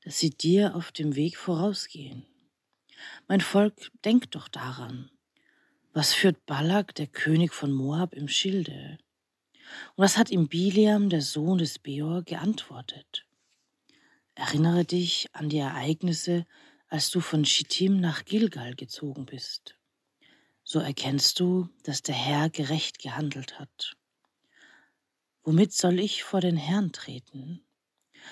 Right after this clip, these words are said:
Wie kann ich mich angemessen verhalten gegenüber dem Gott,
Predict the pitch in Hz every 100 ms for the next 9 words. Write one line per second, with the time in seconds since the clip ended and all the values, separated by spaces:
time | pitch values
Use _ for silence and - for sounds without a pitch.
0 | - 202 - 202 247 220 165 - 185 220
1 | 214 208 - - 151 120 160 190 208 170
2 | 160 151 160 156 - 156 165 - 165 175
3 | -